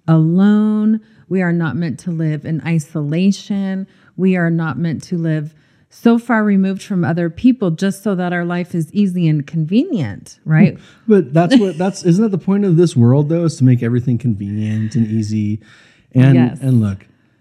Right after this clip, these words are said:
Speaker 2: if you've gotten this far in this video, please hit the subscribe button if you're not subscribed. We're trying to get this out to as many people as we can, and YouTube is one of the ways that we're trying to grow our business,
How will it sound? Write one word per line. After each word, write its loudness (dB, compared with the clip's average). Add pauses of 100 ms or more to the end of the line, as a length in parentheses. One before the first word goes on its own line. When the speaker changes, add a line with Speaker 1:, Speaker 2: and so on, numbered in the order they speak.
(320)
Speaker 2:
if 4
you've 6
gotten 4
this 2
far 2
in 2
this 0
video, -2 (500)
please 4 (180)
hit 2
the 2
subscribe 0
button -4
if -4
you're -2
not -4
subscribed. -8 (640)
We're 4
trying 4
to 4
get 4
this 2
out 0
to 0
as -2
many 0
people 0
as 2
we 4
can, 2
and 0
YouTube 2
is -2
one -4
of -4
the -4
ways -4
that -8
we're -6
trying 2
to -2
grow -6
our -8
business, 0